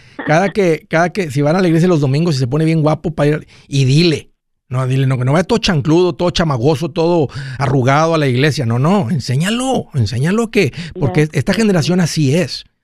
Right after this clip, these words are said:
Speaker 1: Bien, dicen que es la moda. "No, qué moda ni qué nada, va pa' adentro y plancha su cam-". Así le digo a mis hijos. Ahora ya, ya no les tengo que recordar tanto, pero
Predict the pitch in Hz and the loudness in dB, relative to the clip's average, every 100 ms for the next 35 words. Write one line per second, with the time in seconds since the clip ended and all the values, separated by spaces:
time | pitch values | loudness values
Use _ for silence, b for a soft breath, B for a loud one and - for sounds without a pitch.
0 | _ 139 143 127 170 170 160 151 151 185 | _ -4 0 0 0 0 0 0 0 -2
1 | 208 220 220 202 202 202 196 156 175 151 | -2 -2 0 2 0 0 -2 -2 -2 0
2 | 151 165 165 196 165 175 180 165 156 165 | 0 0 0 0 0 0 -2 0 0 -2
3 | 147 - 123 165 135 147 233 226 170 135 | -2 -2 -2 -2 0 0 2 4 4 2
4 | 120 135 - b b b 123 139 175 156 | 0 -4 -12 b b b 0 2 2 2
5 | 156 160 165 B B 123 127 151 131 139 | 2 0 -2 B B -4 0 0 0 0
6 | 147 131 - 107 110 110 180 180 - - | 0 -2 -2 -2 -2 0 0 0 -2 -14
7 | _ _ 135 117 117 | _ _ -2 0 0